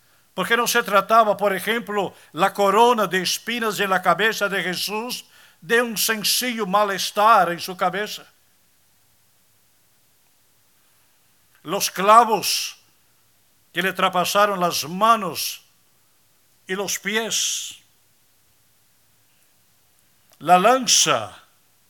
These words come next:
que fue metida en su espalda.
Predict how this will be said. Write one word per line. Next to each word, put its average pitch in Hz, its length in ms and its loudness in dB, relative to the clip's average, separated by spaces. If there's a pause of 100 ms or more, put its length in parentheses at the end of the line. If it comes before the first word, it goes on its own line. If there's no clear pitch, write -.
(1600)
que 170 160 -6
fue 214 480 -2
metida 208 720 -2
en 185 160 -4
su 226 240 -4
espalda. 190 880 0